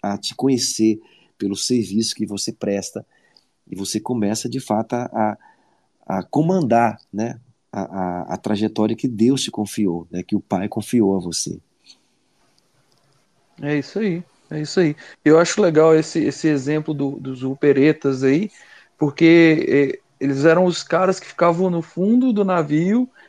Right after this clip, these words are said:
Speaker 2: remando, onde ninguém via,
Speaker 1: Já pensou?
Speaker 2: fazendo,
Speaker 1: É.
Speaker 2: fazendo o trabalho braçal do
Speaker 1: Uhum.
Speaker 2: negócio. Então, assim, é, muitas vezes você é, o líder é, ele tem que ser essa pessoa que tá ali
Speaker 1: Aham.
Speaker 2: nos bastidores, gerenciando o
Speaker 1: Isso.
Speaker 2: negócio,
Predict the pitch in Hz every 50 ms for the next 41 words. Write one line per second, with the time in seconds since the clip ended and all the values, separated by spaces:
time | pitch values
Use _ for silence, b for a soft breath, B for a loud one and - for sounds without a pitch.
0 | b b - 170 202 208 190 160 160 175 190 214 214 247 - - 151 170 196 202
1 | 180 196 202 196 175 165 170 185 220 269 233 170 160 165 165 175 220 262 285 -
2 | - - - 107 117 131 131 175 175 160 123 104 110 214 190 - B B B B
3 | B 190 175 170 160 185 214 233 226 - 214 202 190 185 196 208 226 214 180 190
4 | 208 214 208 - - 185 175 196 220 208 226 220 208 208 190 151 143 147 165 185
5 | 226 - - - 247 - _ _ _ _ _ _ _ _ _ - - 190 196 208
6 | 202 - - 220 202 190 170 147 - b b b b - - 143 147 147 147 147
7 | 143 139 131 127 - - - - - - - 180 170 196 185 160 156 165 175 180
8 | 165 170 185 190 185 - 196 180 170 - 95 135 151 151 151 147 170 185 202 202
9 | 185 190 175 180 110 107 107 120 - 165 160 - 180 185 180 - - 190 - -
10 | - - 120 - - - 247 220 180 165 101 98 156 160 196 208 208 175 160 156
11 | 170 170 170 - - - 175 156 156 156 160 175 190 202 202 226 214 - - b
12 | b b b b b - 147 143 175 175 170 202 208 208 190 - - 220 185 170
13 | 175 185 202 208 190 190 190 214 208 196 185 156 147 147 151 160 180 214 214 -
14 | - - 226